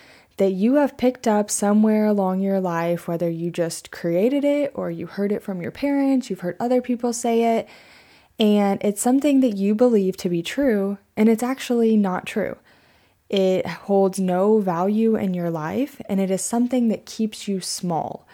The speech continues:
Instead of dreaming really big, you think, "Oh, well, I can't do that because X Y Z." And it's a lie. It is so amazing once you know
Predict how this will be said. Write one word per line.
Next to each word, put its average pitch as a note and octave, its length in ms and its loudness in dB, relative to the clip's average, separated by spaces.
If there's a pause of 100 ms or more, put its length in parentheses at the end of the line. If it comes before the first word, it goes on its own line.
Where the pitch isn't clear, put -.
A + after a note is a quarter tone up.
(100)
Instead G3+ 340 2
of G#3 120 4
dreaming G3+ 440 4
really F#3+ 300 0
big, F3+ 640 0 (320)
you F#3+ 160 -2
think, F#3+ 380 -4
"Oh, A#3+ 160 2
well, F#3+ 240 -2
I F#3+ 120 -4
can't G3 320 -4
do G3+ 160 0
that D#3+ 280 -8
because F3 760 -4 (280)
X E3+ 260 -6
Y E3 160 -6
Z." - 260 -10 (580)
And G3 180 2
it's F#3+ 140 0
a F#3 80 0
lie. A#3+ 400 0 (680)
It B3+ 120 6
is D#4+ 240 2
so G#3 440 2
amazing G3 720 0
once F#3+ 440 -4
you G3+ 140 -2
know F3 520 -4